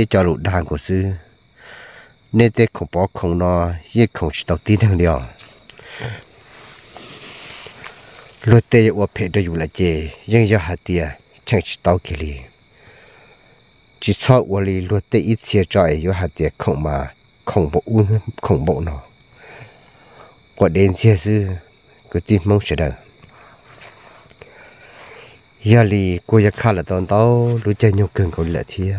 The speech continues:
chỉ quý chỉ tao là một thả lũ trong đại tù. Sao sự chú chua nó là, thì nhớ là lũ chơi nhau nó. Thế thì họ giờ tao mất tụ muộn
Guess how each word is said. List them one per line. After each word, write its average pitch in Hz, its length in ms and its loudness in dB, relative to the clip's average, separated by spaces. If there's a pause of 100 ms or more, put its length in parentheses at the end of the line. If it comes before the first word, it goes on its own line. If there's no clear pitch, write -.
(360)
chỉ 85 100 -4
quý 107 260 4
chỉ - 140 -10
tao 95 120 4
là 87 80 2
một 78 180 -2
thả 87 160 -2
lũ 73 180 -6
trong 87 160 0
đại 82 120 -4 (100)
tù. 73 180 -8 (1160)
Sao 101 160 0
sự - 180 -8
chú 98 180 -2
chua 107 140 6
nó 82 240 0
là, 65 320 -6 (560)
thì 95 100 0
nhớ 107 100 4
là 104 80 2
lũ 95 160 -2
chơi 113 120 0
nhau 95 160 -2
nó. 78 160 -6 (1500)
Thế 123 160 4
thì 107 60 4
họ 92 160 0
giờ 101 160 4
tao 95 140 4
mất 104 220 2
tụ 82 100 -4
muộn 85 300 0